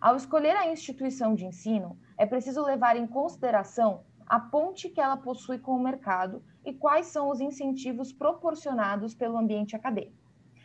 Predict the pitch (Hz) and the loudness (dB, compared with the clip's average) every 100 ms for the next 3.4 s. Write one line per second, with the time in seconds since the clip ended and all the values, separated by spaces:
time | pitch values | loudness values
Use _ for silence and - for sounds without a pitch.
0 | - - 302 440 523 - 175 175 220 - | -20 -2 0 0 -6 0 2 2 -4 -14
1 | _ - 285 294 262 339 339 277 233 233 | _ 4 6 6 4 6 6 6 6 8
2 | 233 240 233 226 254 330 392 320 330 - | 6 4 -2 -6 0 0 0 -4 -4 -2
3 | 190 165 - | -2 -2 -10